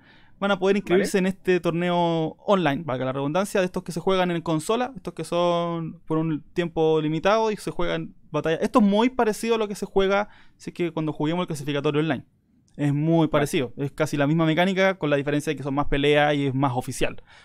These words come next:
Speaker 1: Pero la, la consola nos permite hacer estas pequeñas emulaciones, como simulaciones. Y acá esta es la, la segunda iniciativa, hicimos una el domingo con bastante quórum, fue súper bien, treinta y siete inscritos, fue de un día para otro, así que genial.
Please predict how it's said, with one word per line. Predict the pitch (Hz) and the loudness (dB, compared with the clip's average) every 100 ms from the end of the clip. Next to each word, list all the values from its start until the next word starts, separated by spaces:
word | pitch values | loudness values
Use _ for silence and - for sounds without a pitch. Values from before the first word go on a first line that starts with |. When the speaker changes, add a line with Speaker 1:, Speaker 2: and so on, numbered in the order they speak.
| - | -10
Speaker 1:
Pero | - 135 139 135 135 | -2 2 2 2 -2
la, | 131 - | -6 -4
la | 139 | -4
consola | 135 - 160 | -2 0 2
nos | 160 | 2
permite | 156 143 156 165 | 0 0 0 0
hacer | 160 165 | -2 -2
estas | 160 160 | 0 2
pequeñas | - 139 151 160 | 2 2 -2 -2
emulaciones, | 156 156 151 147 170 165 269 _ _ _ | -2 -2 -2 -2 -2 -2 -4 _ _ _
como | - 127 123 | -10 -8 -6
simulaciones. | 120 139 135 127 - 156 214 - - - - - | -4 -2 0 -2 -4 -4 -4 -8 -20 -20 -20 -6
Y | 156 | -2
acá | 160 175 180 | 4 6 6
esta | 180 - | 4 -2
es | 185 | 0
la, | 175 | 2
la | 160 | 0
segunda | 170 170 202 | 0 -2 0
iniciativa, | 202 196 196 233 | -2 -2 0 0
hicimos | 226 196 185 | 0 -2 -4
una | 180 190 | -2 -2
el | 180 | -2
domingo | 151 151 196 240 | -2 -2 -2 -4
con | 233 185 | -6 -4
bastante | 156 - 170 165 | -4 -4 -6 -4
quórum, | 160 196 226 | -2 -2 -4
fue | - | -10
súper | - 143 131 | -10 -6 -6
bien, | 127 208 247 | -4 -6 -8
treinta | - 139 127 135 | -6 -6 -4 -6
y | |
siete | 127 151 147 | -6 -6 -6
inscritos, | 135 151 175 196 185 | -6 -6 -4 -6 -8
fue | _ 143 | _ -4
de | 131 | -2
un | 135 | 0
día | 143 | 2
para | 139 | 2
otro, | 160 165 | 0 -2
así | 147 | -6
que | 127 127 - _ _ _ _ | -6 -8 -10 _ _ _ _
genial. | - 123 143 240 | -10 -6 -4 -6